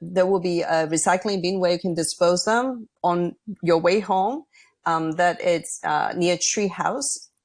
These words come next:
At Tree House, there's a recycling bin. You know, it's locate-, it's put out,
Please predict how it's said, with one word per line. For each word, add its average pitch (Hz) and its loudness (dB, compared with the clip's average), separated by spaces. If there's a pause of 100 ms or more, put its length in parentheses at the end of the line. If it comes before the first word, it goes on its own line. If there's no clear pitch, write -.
(140)
At 170 -2
Tree 190 -2
House, 185 2
there's 185 2
a 180 2
recycling 175 -2
bin. 175 0 (300)
You 165 0
know, 156 2
it's - 0
locate-, 170 0
it's 170 0
put - -2 (120)
out, - 0